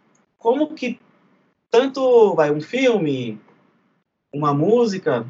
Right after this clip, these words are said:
consegue passar tanta emoção, tanto sentimento pra você, e às vezes você que tá de fora, ouve, escuta, gosta, sente algo com aquilo, mas não entende como que é produzido, os mínimos detalhes. Às vezes a gente acha que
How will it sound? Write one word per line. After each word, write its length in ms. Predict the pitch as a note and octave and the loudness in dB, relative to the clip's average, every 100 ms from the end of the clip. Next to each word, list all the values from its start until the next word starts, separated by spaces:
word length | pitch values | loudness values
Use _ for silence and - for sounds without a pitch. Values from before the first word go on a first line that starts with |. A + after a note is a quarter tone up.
| - | -14
consegue 520 | - E3 F3+ F#3+ G3+ F#3 _ _ _ | -6 -4 -2 -2 -4 -6 _ _ _
passar 300 | - F3 F3+ | -4 0 0
tanta 200 | F3+ A#3+ | 0 -2
emoção, 540 | C4 A3+ G#3+ G#3+ G#3 G#3+ | 0 0 0 0 2 0
tanto 240 | A#3 A#3 | -2 -2
sentimento 680 | A#3 A3 G#3+ G3 F#3+ G3 F#3+ | -4 -4 -4 -2 -2 -2 -4
pra 140 | - | 0
você, 500 | D#3 D#3 - G3 C4+ - _ _ _ _ _ _ | 2 0 0 2 2 -2 _ _ _ _ _ _
e 60 | - | -2
às 140 | G3 | 0
vezes 240 | F#3+ G#3+ G#3 | 4 4 4
você 260 | G#3 G3+ | -2 0
que 80 | A3+ | 0
tá 100 | - | 0
de 120 | E3 | -6
fora, 500 | C#3+ E3+ G#3 A3 B2+ - _ _ _ _ - | -2 4 4 4 -2 -8 _ _ _ _ -6
ouve, 360 | D3+ F3 F#3 D#3+ | -2 -2 -4 -6
escuta, 540 | D#3 - D#3+ G3 D#3 | -8 -4 -4 -2 -2
gosta, 540 | B2+ C#3+ F#3 G3+ C3 B2+ _ _ _ _ _ _ | 2 2 2 0 -10 -16 _ _ _ _ _ _
sente 400 | _ - E3 - | _ -8 -6 -2
algo 240 | D#3+ D#3+ D#3+ | 2 2 2
com 80 | D3+ | -6
aquilo, 260 | D3+ G#3 | -6 -4
mas 160 | G#3 G#3+ | -2 0
não 60 | |
entende 320 | A#3 A#3+ B3 - | -2 -4 -6 -6
como 240 | G3+ G3+ | -4 -2
que 100 | G3 | 0
é 60 | F#3 | -2
produzido, 800 | - E3+ D#3+ F3+ G#3+ G3 D#3 - _ - | -4 -6 -6 -4 -2 -2 -4 -6 _ -12
os 160 | C#3+ D#3+ | -6 -4
mínimos 300 | F#3 F#3+ E3 | -2 -2 -2
detalhes. 600 | E3+ F#3 G3 F#3+ D#3+ D3 | -2 4 4 4 2 0
Às 140 | D3+ | 0
vezes 220 | F3 F#3+ | -2 -6
a 80 | F#3+ | -6
gente 340 | F#3 G3+ - | -4 -4 0
acha 300 | F#3+ F#3 G3 | 2 2 -2
que 680 | - - F#3+ F#3 F3+ E3 C#3+ | -6 -10 -10 -10 -8 -6 -6